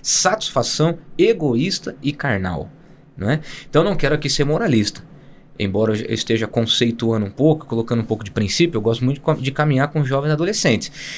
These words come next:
Quando a gente radicaliza demais esse assunto, eles fecham o filtro e não há diálogo. Então, conversar com pré-adolescente sobre sexualidade, adolescente, jovem, jovem adulto, nós precisamos conversar abertamente sobre prazer sexual.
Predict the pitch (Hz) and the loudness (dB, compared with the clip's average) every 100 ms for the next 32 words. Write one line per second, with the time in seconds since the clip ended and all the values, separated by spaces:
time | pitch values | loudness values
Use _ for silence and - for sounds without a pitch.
0 | - - 139 160 185 139 139 127 147 117 | -10 -2 2 2 0 0 -2 -2 -4 0
1 | 127 147 127 104 107 110 104 104 - 101 | 2 2 0 -4 -2 0 0 0 -2 -2
2 | - 175 165 139 123 170 151 156 127 147 | 0 0 0 -2 -2 0 0 0 -2 -2
3 | 151 160 156 160 160 123 95 90 - - | -2 -2 0 -2 2 2 0 -4 -12 -16
4 | - - - - 104 - 151 180 - - | -14 -14 -14 -8 -6 2 2 2 -2 -12
5 | - - 139 127 - 156 143 117 139 151 | -10 -4 -2 0 2 0 0 -2 2 2
6 | 127 110 - 123 120 120 110 - 113 117 | 2 0 0 0 0 -2 -4 -4 -4 -2
7 | 107 104 110 117 - 120 127 113 - 120 | -2 0 0 0 0 -2 0 0 0 0
8 | 120 110 92 113 139 107 101 120 120 98 | 0 -2 -4 2 2 2 0 0 0 0
9 | 131 156 151 - - - - 117 - 160 | 4 4 4 -2 -12 -14 -4 -4 0 0
10 | 131 143 151 - - - - - 170 175 | 2 2 0 -2 -8 -12 -14 -6 -2 0
11 | 131 - 127 123 131 139 127 113 110 - | 0 0 0 2 2 0 -2 -2 -2 -2
12 | 107 110 - 123 110 113 117 - 127 - | -2 -2 -2 -2 0 0 0 0 -4 -2
13 | 160 110 98 | 2 2 2